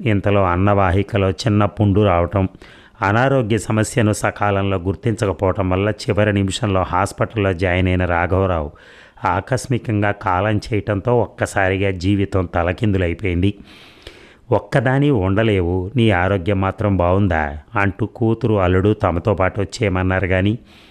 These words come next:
కొన్నాళ్ళు ఉండొస్తానని చెప్పి ఒంటరిగానే కాలం గడుపుతోంది. భర్త నుంచి సంక్రమించిన ఫ్యామిలీ పెన్షన్, సొంత ఇల్లు, ఏ లోటు లేదు.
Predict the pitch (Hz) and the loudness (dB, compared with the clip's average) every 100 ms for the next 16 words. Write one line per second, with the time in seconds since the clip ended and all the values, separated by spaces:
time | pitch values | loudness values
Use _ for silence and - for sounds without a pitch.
0 | _ - 113 95 95 107 107 98 110 - | _ -4 0 2 2 2 2 2 0 -2
1 | - 95 98 - 98 120 110 92 90 95 | -2 -2 -2 -6 -6 -2 0 0 -2 -2
2 | 95 92 90 95 - 87 90 92 87 - | 0 0 0 -2 -2 -2 0 0 -2 -4
3 | - 87 87 98 - - - - - 107 | -4 -4 -2 -6 -12 -20 -20 -20 -2 0
4 | 104 - 151 135 139 - 104 113 104 101 | 2 0 0 0 -2 -2 -4 0 0 0
5 | - 104 - 95 98 104 101 98 92 - | 0 -2 0 0 2 2 2 0 -2 -2
6 | 104 98 127 - 92 87 101 95 92 95 | -4 -4 -8 -4 -2 -2 0 0 0 0
7 | 98 180 104 87 90 92 107 107 87 82 | -2 -2 -2 2 2 2 2 2 2 0
8 | 95 | -2